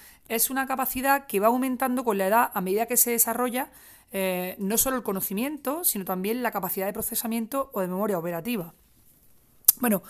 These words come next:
pues con esto terminaríamos el enfoque clásico. Y ahora nos vamos a la teoría de cla-, de categorización natural de Helena Roche.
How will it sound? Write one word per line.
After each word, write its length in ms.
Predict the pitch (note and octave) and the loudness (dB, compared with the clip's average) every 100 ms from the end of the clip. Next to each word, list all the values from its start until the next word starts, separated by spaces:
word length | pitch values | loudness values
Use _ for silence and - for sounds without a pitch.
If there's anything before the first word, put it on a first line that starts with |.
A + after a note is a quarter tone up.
| - - - | -20 -14 -4
pues 120 | A3+ | 2
con 120 | A3+ | 4
esto 120 | A#3 | 4
terminaríamos 540 | C#4 B3 B3 B3 B3 A#3 | 2 0 2 2 2 2
el 60 | |
enfoque 280 | F#3+ - G#3 | 0 0 -2
clásico. 420 | F#3 E3+ - F3+ | -2 0 0 2
Y 40 | F#3+ | 2
ahora 120 | A3+ | 2
nos 60 | |
vamos 180 | B3+ B3+ | 2 2
a 20 | |
la 100 | B3+ | 2
teoría 260 | B3 A#3 A#3+ | 2 0 2
de 100 | A#3 | 0
cla-, 260 | A3 F#3+ G#3 | 2 0 0
de 140 | F#3 | -6
categorización 800 | G3 F#3 F#3+ F3+ F#3 F3+ - A3 | -4 -4 -2 -4 -4 -4 -2 -2
natural 420 | A3+ A3+ A#3+ A#3+ B3+ - - - | -2 0 2 2 0 -14 -20 -4
de 160 | G3+ | 0
Helena 240 | G#3+ F#3+ E3 | 2 0 -2
Roche. 460 | D#3 F#3+ - - | -4 -6 -8 -12